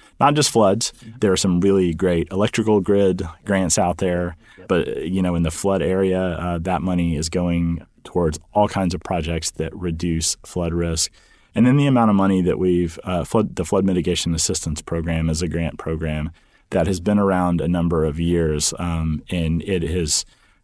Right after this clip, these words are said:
pretty close to four X. There were some years where a hundred and fifty or a hundred and seventy-five million was,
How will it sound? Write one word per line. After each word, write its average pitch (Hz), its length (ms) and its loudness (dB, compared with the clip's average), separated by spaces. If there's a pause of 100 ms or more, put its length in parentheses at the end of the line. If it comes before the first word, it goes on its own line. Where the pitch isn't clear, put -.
(260)
pretty 320 200 4
close 151 240 2
to - 80 2
four 87 300 4
X. - 320 -2
There 123 160 2
were 185 60 4
some 127 220 2
years 110 360 6
where 98 220 4
a 87 40 0
hundred 101 300 4
and 87 260 2
fifty 92 400 0
or 90 140 2
a 82 60 0
hundred 90 160 0
and 85 140 0
seventy-five 85 500 0
million 82 500 0
was, 78 260 -4